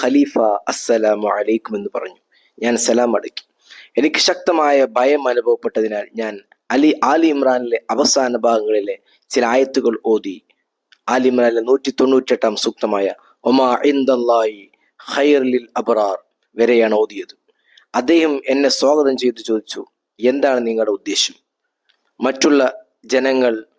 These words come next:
ഒന്നുമില്ലാത്ത, മറ്റുള്ള ജനങ്ങൾ ഒന്നുമില്ലാതെ മരണപ്പെട്ടു പോയ മകനുമായി മാത്രം ജീവിക്കുകയാണോ? മറ്റുള്ള ജനങ്ങളുമായി യാതൊരു ബന്ധവുമില്ലാതെ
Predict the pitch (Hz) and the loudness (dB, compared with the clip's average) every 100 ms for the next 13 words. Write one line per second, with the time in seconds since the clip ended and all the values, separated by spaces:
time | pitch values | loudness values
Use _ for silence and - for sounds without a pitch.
0 | _ _ _ 127 139 147 135 123 120 117 | _ _ _ -2 2 2 2 2 0 2
1 | 113 98 _ _ _ _ _ _ _ _ | -2 -2 _ _ _ _ _ _ _ _
2 | 117 139 - 160 151 135 120 - _ _ | -4 -4 0 2 4 2 0 -6 _ _
3 | _ _ 113 139 165 156 147 170 160 139 | _ _ -4 0 2 2 2 0 -2 0
4 | 139 131 139 165 151 147 143 135 131 127 | 0 0 0 0 -2 -4 0 2 2 2
5 | 131 160 156 139 131 127 131 131 127 143 | 0 -2 0 2 0 0 -2 -2 -2 0
6 | 143 143 127 113 107 95 - _ - 117 | 0 0 2 2 0 -4 -10 _ -8 -4
7 | 139 139 131 139 143 139 135 131 131 156 | 2 2 2 2 2 2 2 2 2 0
8 | 160 139 135 156 151 139 123 120 113 | 0 0 0 2 2 2 2 0 -2